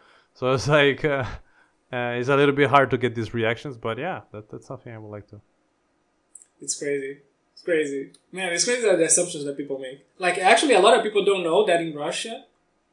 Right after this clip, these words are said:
Speaker 2: there could be Asian people in Russia. People don't know that. A lot of people don't know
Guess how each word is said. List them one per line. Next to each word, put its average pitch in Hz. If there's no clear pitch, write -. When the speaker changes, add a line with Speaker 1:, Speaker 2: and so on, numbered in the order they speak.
Speaker 2:
there 165
could 180
be 175
Asian 175
people 160
in 143
Russia. 156
People 175
don't 165
know 170
that. 135
A 135
lot 151
of 180
people 165
don't 160
know 139